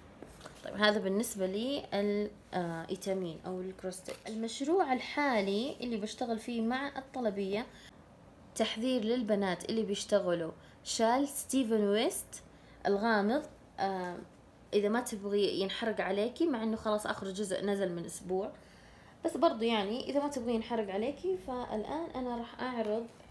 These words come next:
شالي. كنت ناوية، آه، أصور فيديوهات أسبوعية،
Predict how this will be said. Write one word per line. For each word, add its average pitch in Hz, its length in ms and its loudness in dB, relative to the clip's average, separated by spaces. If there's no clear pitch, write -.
شالي. 214 680 -2
كنت 320 340 6
ناوية، 240 640 6
آه، 190 640 2
أصور 202 480 6
فيديوهات 214 580 -2
أسبوعية، 233 720 2